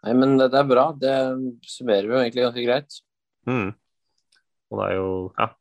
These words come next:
Speaker 2: hvis man investerer i et konkret land og et konkret selskap i E U, så er det jo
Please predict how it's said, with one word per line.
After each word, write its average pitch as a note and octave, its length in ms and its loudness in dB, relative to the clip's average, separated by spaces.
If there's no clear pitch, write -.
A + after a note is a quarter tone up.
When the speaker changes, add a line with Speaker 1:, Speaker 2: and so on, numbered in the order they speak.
Speaker 2:
hvis A2+ 120 -4
man A#2+ 140 2
investerer G#2+ 360 2
i F#2+ 80 0
et - 100 -12
konkret - 480 -4
land A#2 260 -2
og A2 100 -4
et G2+ 120 -10
konkret G#2 320 -4
selskap - 440 -4
i G#2+ 40 0
E G2+ 80 2
U, A#2 60 -2
så A2+ 140 0
er F#2 40 2
det F#2 80 0
jo F#2+ 200 -2